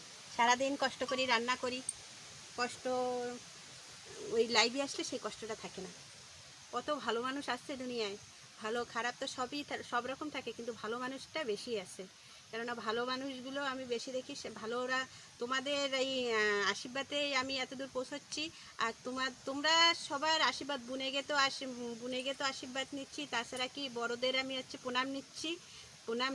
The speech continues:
নেওয়ার জন্যই আজকের আমি এত দূর পৌঁছে যাচ্ছি, অনেক দূর পৌঁছাইছি। আর তোমাদের আশীর্বাদে আরও দূর পৌঁছাবো, বন-, বুনেগে বলতেছি, বুনেগে আশীর্বাদে অনেক দূর যাব। আর বড়দের সবার প্রণাম। তো চলো রান্না স্টার্ট করি। নিয়ে নিচ্ছি, এই দেখো গাবলায় এতটা ময়দা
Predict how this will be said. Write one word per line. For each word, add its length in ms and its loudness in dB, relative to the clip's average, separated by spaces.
নেওয়ার 220 4
জন্যই 280 2
আজকের 380 -2
আমি 160 -2
এত 160 -6
দূর 180 -2
পৌঁছে 200 -2
যাচ্ছি, 180 -8
অনেক 180 -2
দূর 160 -2
পৌঁছাইছি। 500 -6
আর 160 0
তোমাদের 280 2
আশীর্বাদে 500 -2
আরও 200 0
দূর 160 -2
পৌঁছাবো, 340 -4
বন-, 300 -2
বুনেগে 440 0
বলতেছি, 300 -6
বুনেগে 380 0
আশীর্বাদে 460 -8
অনেক 140 0
দূর 200 -6
যাব। 140 -4
আর 200 0
বড়দের 380 0
সবার 320 -4
প্রণাম। 240 -4
তো 80 -6
চলো 180 -2
রান্না 240 0
স্টার্ট 280 -12
করি। 160 -12
নিয়ে 180 -12
নিচ্ছি, 260 -8
এই 100 0
দেখো 220 -2
গাবলায় 280 2
এতটা 300 4
ময়দা 200 6